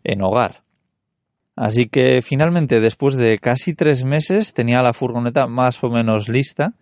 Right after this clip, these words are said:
para empezar a vivir en ella. Bueno, fue gracias a amigos que o bien me ayudaban con ideas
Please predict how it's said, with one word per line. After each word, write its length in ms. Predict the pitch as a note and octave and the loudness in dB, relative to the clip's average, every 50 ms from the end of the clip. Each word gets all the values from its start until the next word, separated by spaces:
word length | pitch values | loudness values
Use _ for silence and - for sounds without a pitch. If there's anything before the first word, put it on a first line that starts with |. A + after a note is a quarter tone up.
| _ _ _ _ _ _ _ | _ _ _ _ _ _ _
para 180 | - A#2 A2 A2 | 0 0 0 0
empezar 360 | G#2+ G2 - G2+ A#2 C3+ C#3 | 0 -2 -2 0 2 2 4
a 80 | C3+ | 4
vivir 260 | A#2+ A2+ A2+ A#2 A2+ G#2+ | 4 4 2 2 0 0
en 140 | F#2+ F2+ | -2 -2
ella. 300 | F2 F2 E2+ F2 - - _ _ _ _ _ _ _ _ _ _ _ _ _ _ _ _ | -6 -8 -8 -10 -14 -16 _ _ _ _ _ _ _ _ _ _ _ _ _ _ _ _
Bueno, 200 | - A#2 A2 F2+ - | -4 -2 -2 -2 -4
fue 280 | - - - C3+ B2+ B2 | -8 -4 0 2 2 2
gracias 560 | A#2 A#2 A2+ B2 C3 C3+ - D3 C3+ B2 A#2+ | 4 2 2 2 2 0 2 2 2 4 4
a 480 | A#2 A2 G#2+ G#2 G#2 G#2 G2+ - F#2 G2+ | 4 4 4 4 4 4 2 2 0 0
amigos 580 | G2+ G#2+ A#2 B2 B2 C3 D3 D#3 D#3+ D#3 - | 0 0 -2 0 2 2 2 2 0 -2 -8
que 280 | - - - G2+ F#2+ F#2 | -10 -4 -2 0 0 0
o 140 | F#2 G2 F#2+ | 0 0 2
bien 200 | G#2 A2+ A#2+ B2 | 2 2 2 2
me 120 | B2 A#2 | 2 2
ayudaban 420 | A2+ A2+ A2+ A2 A2 A2 G#2+ G#2+ | 2 4 4 4 4 4 2 0
con 220 | G#2 - G#2 G2 G2+ | -2 -4 -4 -2 -2
ideas 720 | G2+ G2 G2+ G#2+ G#2+ G#2+ G#2+ A2 A2 G#2+ G#2+ - - - | -2 0 2 2 2 4 4 4 2 2 0 -4 -12 -16